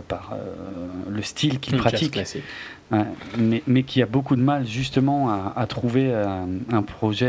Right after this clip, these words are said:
Speaker 1: euh, d'envergure, on
Speaker 2: Une
Speaker 1: va dire.
Speaker 2: audience aussi.
Speaker 1: Et une audience, voilà. Euh, et donc ils font, euh, ils, qui, qui sont obligés, voilà, de faire, euh, euh, des petits boulots, des choses comme ça. Et, hum,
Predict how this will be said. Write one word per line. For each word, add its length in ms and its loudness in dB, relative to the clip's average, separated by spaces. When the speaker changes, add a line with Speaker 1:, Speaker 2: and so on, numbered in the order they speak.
Speaker 1:
euh, 240 -2
d'envergure, 640 0
on 40 8
Speaker 2:
Une 100 4
Speaker 1:
va 60 2
dire. 100 2
Speaker 2:
audience 320 -2
aussi. 180 -8
Speaker 1:
Et 60 4
une 180 4
audience, 380 0
voilà. 200 0
Euh, 880 0
et 100 2
donc 300 2
ils 20 -8
font, 340 2
euh, 140 0
ils, 240 -2
qui, 140 -14
qui 160 -4
sont 160 2
obligés, 300 2
voilà, 240 2
de 120 -4
faire, 380 -2
euh, 240 -2
euh, 320 0
des 120 0
petits 200 -4
boulots, 400 2
des 120 -2
choses 240 -4
comme 160 0
ça. 240 0
Et, 340 2
hum, 760 0